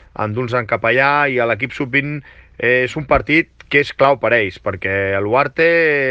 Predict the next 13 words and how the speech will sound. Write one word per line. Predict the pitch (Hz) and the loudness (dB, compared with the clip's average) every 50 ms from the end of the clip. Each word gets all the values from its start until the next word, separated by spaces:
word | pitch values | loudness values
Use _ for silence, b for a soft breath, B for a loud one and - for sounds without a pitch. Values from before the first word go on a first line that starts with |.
| 127 123 | -2 -2
és, | 117 - - - 101 | -4 -8 -12 -10 -6
estem | - 107 107 107 104 104 - 127 | -4 -2 -2 -4 -4 -4 -6 -6
molt | 131 135 131 139 143 139 123 | -4 -4 -2 0 0 0 0
equilibrats | 107 107 113 110 101 104 104 95 95 | 0 -2 -4 -4 -2 -2 -2 -2 -4
de | 95 | -6
força. | - - 131 131 - - 170 165 b b b b b b b b | -4 -4 -4 -4 -2 -4 -4 -4 b b b b b b b b
Aquí | - - 107 135 | -6 -2 0 0
vam | 139 143 135 | 0 0 0
guanyar | 131 127 120 120 110 | 0 0 0 0 -2
cinc | 104 - - 117 110 | -4 -6 -6 -4 -4
a | 101 | -4
quatre, | 90 - 107 117 123 - - 156 165 170 - b b b b b b b b b b - | -4 0 0 0 0 0 -2 -4 -4 -4 -8 b b b b b b b b b b -8
eh, | - - 90 | -6 -4 -4